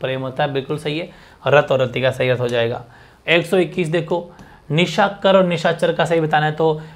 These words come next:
निशाकर और निशाचर, ये मैंने आपको पहले कह दिया था कि निशाकर चंद्रमा का होता है, लेकिन चंद्रमा और कहीं पर है भी नहीं, वैसे अंदाजा लग सकता है, और निशाचर होता है राक्षस, ठीक है। एक सौ बाईस देखिए, पुर और पूर, इसका बताना है, कहता ना वो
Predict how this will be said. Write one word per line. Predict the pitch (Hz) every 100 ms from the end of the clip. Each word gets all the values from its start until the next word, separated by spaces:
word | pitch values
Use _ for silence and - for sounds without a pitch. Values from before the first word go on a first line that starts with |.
| -
निशाकर | 156 156 190 180 - - 190 208 208 -
और | 143
निशाचर, | 147 151 156 139 - 170
ये | 160
मैंने | 170 170
आपको | 165
पहले | 156 165 170
कह | 175
दिया | 175
था | 175 170 - - -
कि |
निशाकर | 156 156 175 175 160
चंद्रमा | 170 165 170 180
का | 190
होता | 170 165
है, | 175 180 - - - -
लेकिन | 151 165
चंद्रमा | 160 175 180
और | 175
कहीं | 175 170
पर |
है | 165
भी | 170 185
नहीं, | 175
वैसे | 170 190
अंदाजा | 185 185
लग | 185
सकता | 190 190
है, | 190
और |
निशाचर | 165 160 156 160
होता | 139
है | 131
राक्षस, | 120 - - - - -
ठीक | 170 185
है। | - - - _ - - _ _ 143
एक | 139
सौ | 156
बाईस | 135 135 139
देखिए, | 131 - 135 - _ _ - - _ - - _ _ -
पुर | 226 233 226 165
और | 170 - -
पूर, | 190 202 - - - - -
इसका | 147 170
बताना | 147 143 143
है, |
कहता | 175 202
ना | 202
वो | 185 190 -